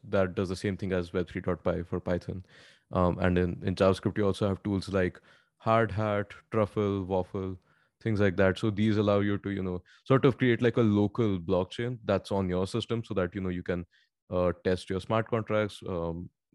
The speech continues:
play with them a little bit. And, you know, it also gives you, like, a test wallet that you can use, uh, to, you know, work with these smart contracts and whatnot. Um, and that's sort, and then, you know,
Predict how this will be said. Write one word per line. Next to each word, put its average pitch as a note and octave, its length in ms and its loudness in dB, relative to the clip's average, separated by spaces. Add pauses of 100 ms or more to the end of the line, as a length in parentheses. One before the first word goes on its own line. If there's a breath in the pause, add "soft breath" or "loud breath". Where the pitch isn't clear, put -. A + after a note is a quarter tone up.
(140)
play G2+ 140 2
with F#2+ 180 0
them F#2+ 160 0
a F#2 40 -2
little F2+ 260 -4
bit. F#2 260 -8
And, F2 260 -2
you F#2+ 100 0
know, F2 100 2
it E2+ 120 -4
also F2+ 380 2 (380 soft breath)
gives A2 180 4
you, A2 80 6
like, G2 320 4
a G#2 80 4
test - 380 0
wallet G2 400 -2 (200)
that G2+ 140 0
you G2+ 80 -4
can F#2 160 -2
use, F2 400 -4 (140)
uh, E2+ 300 -2 (180)
to, F2 280 2
you F#2 100 0
know, F2 120 -2
work F2+ 360 2
with F2+ 100 -2
these F#2 140 -2
smart E2+ 220 0
contracts E2+ 360 -6
and E2+ 100 -2
whatnot. F2+ 360 0 (720 soft breath)
Um, G2 200 2
and G#2 140 4
that's C3+ 240 4
sort, C#3+ 280 4 (160)
and B2 220 4
then, B2+ 220 4
you B2 80 6
know, B2 220 4